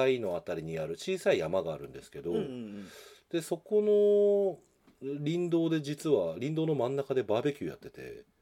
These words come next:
Speaker 2: へー。
Speaker 1: そう、あの友人たちと集まって、
Speaker 2: いいな。
Speaker 1: 森のど真ん中でやってたんですけど、
Speaker 2: うん。うんうん。
Speaker 1: やっぱりちょっと熊、軽く警戒しながらでしたね。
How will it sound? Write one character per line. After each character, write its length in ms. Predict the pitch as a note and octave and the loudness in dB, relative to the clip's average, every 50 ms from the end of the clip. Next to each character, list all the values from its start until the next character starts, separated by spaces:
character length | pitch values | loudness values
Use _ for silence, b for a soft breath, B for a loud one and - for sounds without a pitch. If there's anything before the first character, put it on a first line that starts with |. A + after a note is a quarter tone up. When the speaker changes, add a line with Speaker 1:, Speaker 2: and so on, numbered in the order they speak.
| _ _ - | _ _ -4
Speaker 2:
へ 580 | F3+ F#3 F#3+ G3 G3+ G3+ G3+ G3+ G3+ G3+ G3 G3+ | -2 -2 0 0 0 0 0 -2 -2 -4 -4 -8
ー。 40 | G3+ B B B B B | -10 B B B B B
Speaker 1:
そ 400 | - - - C#3+ C3+ B2+ B2 A#2 | -18 -4 0 2 2 2 2 0
う、 40 | A#2 | 0
あ 40 | A#2 | -2
の 80 | A#2 | -2
友 180 | A#2 B2 B2 B2 | -2 -2 -2 -2
人 200 | A#2+ B2+ C3 B2 | -2 -2 -4 -2
た 120 | - C3 B2+ | 0 -2 -2
ち 120 | - - | -2 -4
と 160 | - G2 F2 - | -4 -6 -6 -6
集 120 | - E2+ | -8 -8
ま 100 | E2 D#2 | -8 -8
っ 60 | - _ _ _ _ _ | -8 _ _ _ _ _
て、 320 | - D#3+ D#3+ D#3 D3+ C#3 A#2 | -4 -2 0 4 6 6 6
Speaker 2:
い 40 | F#2+ | 6
い 20 | |
な。 60 | F#2 F#2 | 2 -4
Speaker 1:
森 300 | F#2 G2 A#2 C3 D3 D3 | -2 0 2 2 2 2
の 380 | D#3 D#3 D#3 D#3 D3+ B2+ - - - _ | 2 2 2 2 2 0 -2 -8 -16 _
ど 140 | A2+ B2 B2+ | -2 2 4
真 120 | D3+ D3 | 4 4
ん 40 | C3 | 4
中 180 | G#2+ F2+ - D2+ | 2 -2 -4 -6
で 220 | D2 D2 C#2+ - _ _ _ - | -8 -8 -12 -14 _ _ _ -6
や 100 | F#2+ - | -6 -6
っ 60 | - | -4
て 80 | - - | -4 -4
た 120 | - - | -4 -4
ん 60 | C#3 | -6
で 80 | B2+ A#2+ | -6 -10
す 80 | A2 G2+ | -10 -10
け 120 | E2 D#2 | -12 -10
ど、 80 | D#2+ - | -8 -8
Speaker 2:
う 40 | |
ん。 20 | D2+ | -10
う 40 | D2 | -10
ん 20 | |
う 20 | |
ん。 20 | - | -14
Speaker 1:
や 260 | _ - D#3+ E3 B2 G#2+ - E3+ | _ -14 -14 -14 -14 -12 -12 -4
っ 40 | - | 0
ぱ 80 | A3+ G3+ | 0 2
り 40 | |
ち 80 | F#3+ - | 2 2
ょ 40 | E3 | 0
っ 20 | |
と 100 | - - | -2 -2
熊、 460 | - - - D#3+ C3 G2 E2 C#2+ B1 - _ b b b b b b b b b b b b | -6 -2 -2 0 0 0 0 -2 -6 -14 _ b b b b b b b b b b b b
軽 160 | - D3+ C#3 - | 0 0 0 0
く 100 | D3 C#3 | -4 -4
警 220 | - C#3+ C3+ C3 | 6 6 6 8
戒 180 | - B2+ A#2 A2+ | 8 2 2 2
し 120 | - B2 | 0 -2
な 80 | B2 A2 | 0 0
が 80 | G2 - | 0 -2
ら 80 | - | -4
で 100 | - - | -6 -12
し 80 | - - | -16 -18
た 80 | - | -18
ね。 280 | - - E2 E2 E2 - | -14 -12 -10 -10 -10 -12